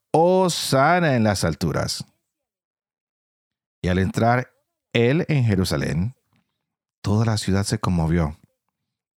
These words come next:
"¿Quién es este?", decían. Y la gente decía, "Este es el profeta Jesús de Nazaret de Galilea". Entró Jesús en el templo y echó afuera a todos los que vendían y compraban en el templo.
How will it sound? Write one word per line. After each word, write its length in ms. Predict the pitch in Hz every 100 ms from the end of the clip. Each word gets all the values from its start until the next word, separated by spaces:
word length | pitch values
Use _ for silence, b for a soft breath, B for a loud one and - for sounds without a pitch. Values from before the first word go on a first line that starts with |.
| _
"¿Quién 260 | - 131
es 140 | 160 147
este?", 440 | 123 131 - 247 - _ _
decían. 640 | - - - 160 147 - - _ _ _ _ _ _ _ _ -
Y 120 | 127
la 160 | 131
gente 400 | 113 165 208 220
decía, 560 | 196 113 - 85 78 - _ _ _ -
"Este 360 | 160 190 -
es 80 | 190
el 140 | 185 180
profeta 380 | 151 175 170
Jesús 520 | 170 143 - 208 220 202
de 140 | 196
Nazaret 420 | 185 - 160 180
de 160 | 175 160
Galilea". 640 | 127 107 90 85 80 - - _ _ _ _ _ _ _ _ _ _ _ _ _ _ _ _ _ _ -
Entró 380 | 90 - 90
Jesús 300 | 95 98 95
en 80 | 110
el 120 | 104
templo 520 | - 117 117 110 123 120
y 100 | 113
echó 400 | 104 - 113 117
afuera 420 | - 110 113 120
a 120 | 110
todos 220 | - 123
los 180 | 120 113
que 80 | -
vendían 460 | 110 110 151 160 156
y 60 |
compraban 840 | 139 131 127 110 - 127 143 147
en 80 | 135
el 140 | 113 98
templo. 480 | 110 98 78 67